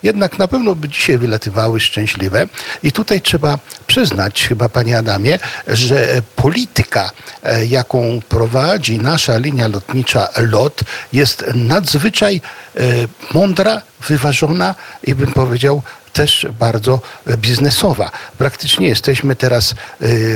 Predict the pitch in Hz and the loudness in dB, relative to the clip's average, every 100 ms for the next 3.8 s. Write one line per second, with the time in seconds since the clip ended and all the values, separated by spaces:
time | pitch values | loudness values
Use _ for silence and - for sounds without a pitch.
0 | 110 107 131 - 123 95 131 180 151 117 | 0 0 0 2 0 2 2 0 -2 -4
1 | 110 110 127 135 123 120 123 - - - | -4 -4 -2 -4 0 -2 -2 -8 -8 0
2 | 123 120 - 135 139 139 147 127 120 120 | 2 2 2 0 2 2 2 0 0 2
3 | 120 117 110 113 117 - 123 120 | 0 -2 -2 -2 -2 -2 0 0